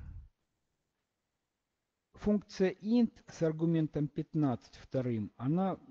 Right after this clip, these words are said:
при-, предыдущую строку переводит, э, в целое число, ну,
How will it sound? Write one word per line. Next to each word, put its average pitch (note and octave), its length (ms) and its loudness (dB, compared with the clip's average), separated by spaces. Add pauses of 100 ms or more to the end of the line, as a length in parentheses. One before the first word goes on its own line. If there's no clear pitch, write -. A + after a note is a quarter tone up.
(280)
при-, D3+ 240 -2 (100)
предыдущую D3 1080 -2 (280)
строку - 500 -4
переводит, D3 600 0
э, B2 260 -6 (1600)
в - 60 -20
целое D3 500 4
число, G#3 680 2 (140)
ну, D#3 340 2